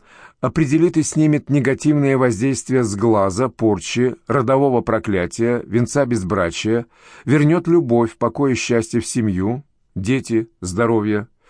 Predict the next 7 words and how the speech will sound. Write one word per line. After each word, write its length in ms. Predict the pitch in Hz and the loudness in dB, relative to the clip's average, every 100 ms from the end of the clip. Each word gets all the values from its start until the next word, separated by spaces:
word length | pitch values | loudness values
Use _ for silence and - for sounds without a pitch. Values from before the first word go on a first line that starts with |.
| - - - | -20 -20 -8
убережет 480 | 135 135 160 151 170 | -2 2 4 2 2
ваш 180 | 151 139 | 2 0
дом 240 | 120 139 - | 2 0 0
от 160 | 120 | -4
зависти 480 | 90 143 139 120 135 | 0 0 0 -4 -4
и 60 | 123 | -2
колдовства 800 | 127 117 120 - 92 76 65 | -2 0 -2 -4 -4 -2 -4